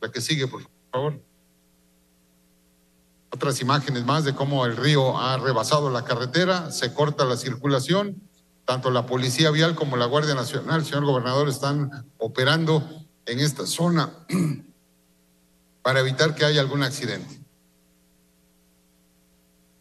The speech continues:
Y este es el pronóstico que tenemos el día de hoy, para que por favor todos tomemos las, eh, previsiones, ya que ayer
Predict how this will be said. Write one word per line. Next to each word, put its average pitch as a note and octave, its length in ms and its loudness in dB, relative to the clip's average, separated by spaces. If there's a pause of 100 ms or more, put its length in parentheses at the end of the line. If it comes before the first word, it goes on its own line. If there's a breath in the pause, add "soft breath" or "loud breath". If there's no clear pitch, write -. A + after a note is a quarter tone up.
(720)
Y E3 120 8
este F3 360 4
es F3 120 0
el D#3 120 0
pronóstico D#3+ 800 0
que C3+ 100 -2
tenemos D#3+ 720 2
el B2 240 0
día E3+ 160 8
de D#3+ 120 2
hoy, E3 300 4 (920)
para B2+ 260 0
que C3+ 100 -8
por B2 180 -4
favor C#3+ 300 2
todos D#3+ 320 2
tomemos D3 500 2
las, B2 280 0
eh, A2 240 -2 (240)
previsiones, C3+ 720 2
ya C#3+ 220 2
que C3 500 -2 (460)
ayer D#3 480 4